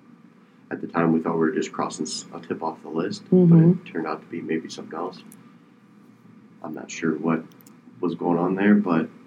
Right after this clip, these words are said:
Speaker 1: in the sense that, you know, the cadaver dogs were pretty certain that there was something there, and then we dug and dug and dug and didn't find anything.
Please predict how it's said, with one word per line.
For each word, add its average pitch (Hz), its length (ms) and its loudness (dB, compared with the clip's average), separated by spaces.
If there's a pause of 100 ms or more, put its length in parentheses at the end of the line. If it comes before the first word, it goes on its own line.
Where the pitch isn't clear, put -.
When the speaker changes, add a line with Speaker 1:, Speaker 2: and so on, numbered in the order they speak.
(920)
Speaker 1:
in 104 80 8
the 92 80 6
sense 92 300 2
that, 85 300 2 (320)
you 92 120 2
know, 87 260 2 (140)
the 87 80 -2
cadaver 85 300 0
dogs 85 200 0
were 76 120 -10 (1200)
pretty 92 180 -2
certain 95 360 0
that 80 160 0
there 82 80 -4
was 80 100 -8
something 78 320 -4
there, 87 380 -2
and 80 160 -6
then 82 160 -6
we 80 80 -6
dug 78 240 -12
and 69 80 -20
dug 73 180 -10
and 71 80 -18
dug 78 180 -8
and 76 100 -12
didn't 73 200 -18
find 78 180 -6
anything. 78 380 -10